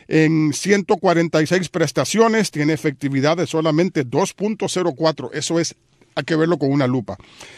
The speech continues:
Ha ponchado a ciento ochenta y ocho bateadores con sesenta boletos en ciento cincuenta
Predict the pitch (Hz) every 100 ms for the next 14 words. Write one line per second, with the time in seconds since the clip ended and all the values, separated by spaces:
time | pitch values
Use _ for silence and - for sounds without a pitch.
0 | - - - 147 180 170 170 175 147 -
1 | 175 180 175 - 147 135 143 165 170 151
2 | 127 143 165 208 208 - 143 135 135 156
3 | 165 151 131 143 160 175 147 170 156 -
4 | 143 139 131 139 - 127 120 147 143 135
5 | 139